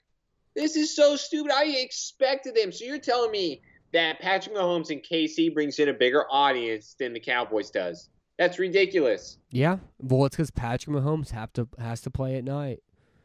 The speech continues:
Speaker 1: I can't wait to watch Big Ben throw fifty-two passes where,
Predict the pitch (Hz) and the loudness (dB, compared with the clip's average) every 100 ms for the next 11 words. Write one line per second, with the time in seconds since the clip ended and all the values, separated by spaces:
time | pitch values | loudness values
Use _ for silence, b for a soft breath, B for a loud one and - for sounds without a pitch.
0 | _ _ _ - 156 156 - 175 175 151 | _ _ _ -2 -2 -2 -4 -4 -2 2
1 | 165 156 156 151 151 135 - 156 127 147 | 2 2 0 2 2 0 -4 -4 -2 -2
2 | 139 123 139 135 131 151 147 151 - 147 | 0 -2 2 2 4 2 2 -2 -4 -4
3 | 147 139 131 123 123 107 131 127 123 120 | 0 2 2 0 -6 -6 2 4 4 2
4 | - | 0